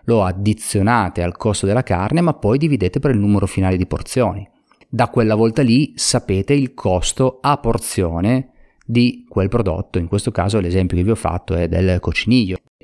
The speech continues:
Questo vale, eh, ovviamente per quei prodotti che, eh, non necessitano di una cottura espressa durante il servizio, quindi partendo da crudo. In quel caso lì, se, eh, partiamo da, da crudo con il nostro prodotto, calcoleremo già da crudo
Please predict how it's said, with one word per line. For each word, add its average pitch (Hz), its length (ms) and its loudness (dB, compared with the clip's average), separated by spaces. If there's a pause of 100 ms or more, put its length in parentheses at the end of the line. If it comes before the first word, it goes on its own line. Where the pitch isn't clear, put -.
Questo 139 380 2
vale, 98 420 2
eh, - 220 -2
ovviamente 117 560 2
per 147 100 0
quei 110 160 0
prodotti 117 540 0
che, 127 360 2
eh, 95 540 0
non 98 300 2
necessitano 110 560 -2
di 98 80 0
una 98 120 2
cottura 90 720 -2
espressa 98 500 -2
durante 92 280 0
il 85 60 -6
servizio, 95 640 -2 (100)
quindi 92 240 0
partendo 92 380 0
da 87 100 -2
crudo. 98 400 0 (140)
In 120 180 0
quel 117 140 0
caso 123 200 2
lì, 139 380 2
se, - 340 0
eh, 92 360 0
partiamo 92 500 -2
da, 82 600 -2
da - 160 -4
crudo 110 420 2
con 87 140 -2
il 90 80 0
nostro 90 220 0
prodotto, 107 420 0
calcoleremo 98 640 0
già 113 220 2
da 95 140 -4
crudo 101 580 0